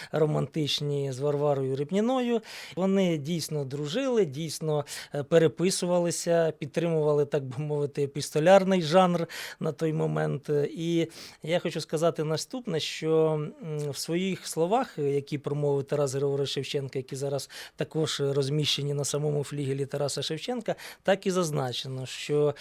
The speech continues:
всі дні мого перебування в Яготині залишаться рядом приємних спогадів. В тому числі, ну, не можна відкидати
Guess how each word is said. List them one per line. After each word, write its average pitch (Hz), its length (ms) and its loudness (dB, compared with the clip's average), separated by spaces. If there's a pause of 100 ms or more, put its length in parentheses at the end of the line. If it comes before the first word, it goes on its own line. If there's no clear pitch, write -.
(160)
всі 175 220 -2
дні 185 200 4
мого 156 320 4
перебування 143 840 0
в - 20 -4
Яготині 151 680 -2 (260)
залишаться 147 960 0
рядом 190 440 4 (100)
приємних 147 680 -2
спогадів. 117 640 -6 (300)
В - 120 -12
тому 233 380 10
числі, 147 880 2
ну, 175 280 -2
не 160 140 0
можна 165 320 2
відкидати 156 800 4